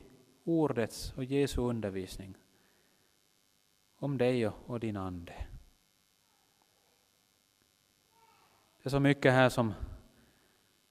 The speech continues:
i, i ditt ord som vi inte hunnit ta fasta på. Men tack för att ditt, din ande i vår vardag, när vi läser Bibeln, förklarar för oss det som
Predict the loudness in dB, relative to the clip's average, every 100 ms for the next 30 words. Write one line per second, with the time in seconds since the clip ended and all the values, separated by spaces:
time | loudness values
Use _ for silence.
0 | _ _ _ _ _ _ _ _ _ _
1 | -2 2 4 4 4 4 4 2 -4 -10
2 | -4 0 0 2 2 2 0 -2 -8 -2
3 | 0 2 0 -2 -4 -4 -4 -6 -14 -20
4 | -10 -2 0 0 2 2 2 0 -2 2
5 | 4 6 4 2 -2 -6 -12 -20 _ _
6 | _ _ 2 4 4 4 4 4 2 -2
7 | -6 -6 -8 -2 0 2 0 0 -6 -8
8 | -10 -6 -6 -6 -12 -16 -20 _ _ _
9 | _ -10 -2 2 2 2 0 0 0 0
10 | -4 -10 -18 _ _ _ _ _ _ _
11 | _ _ _ _ _ _ -8 -6 -2 -4